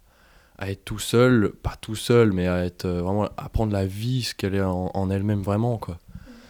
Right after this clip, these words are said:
C'est, t'es plus, euh, aidé, euh, comme, euh, comme à Rennes, par exemple, avec tes parents qui vont être là à te faire à manger. Tu vas, tu vas découvrir vraiment une, une famille d'accueil ou alors tu vas être tout seul dans un pays,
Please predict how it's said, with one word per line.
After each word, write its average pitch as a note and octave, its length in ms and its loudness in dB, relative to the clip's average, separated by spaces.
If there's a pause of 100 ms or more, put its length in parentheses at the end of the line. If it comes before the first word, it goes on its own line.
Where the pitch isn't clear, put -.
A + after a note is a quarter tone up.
(140)
C'est, F#2+ 460 -2
t'es G2+ 100 -2
plus, A#2 380 2
euh, G2+ 100 0
aidé, A2+ 500 4
euh, F2+ 540 2
comme, F2+ 260 -2
euh, F2 320 0
comme F#2+ 220 0
à F#2+ 100 0
Rennes, G#2+ 320 0
par F#2 160 -2
exemple, G2 320 -2
avec F2 140 -4
tes F#2 120 -8
parents G#2 540 0 (680)
qui - 160 -10
vont F#2+ 180 -2
être F#2+ 160 -6
là G#2+ 140 2
à G2+ 40 0
te G2 60 -8
faire F#2+ 160 -4
à F#2 80 -2
manger. G2+ 500 0
Tu - 180 -12
vas, F2+ 400 0
tu - 120 -10
vas F#2+ 80 -2
découvrir G2 380 -2
vraiment G2 160 -2
une, F#2+ 240 -4
une F#2 100 -8
famille G#2+ 320 -2
d'accueil G#2+ 520 0
ou F#2 160 -2
alors F#2+ 300 -2
tu - 80 -16
vas F2+ 80 -8
être F2 140 -12
tout G2 140 -10
seul G#2 200 -4
dans F2+ 160 -4
un F2+ 60 -6
pays, G#2 360 -4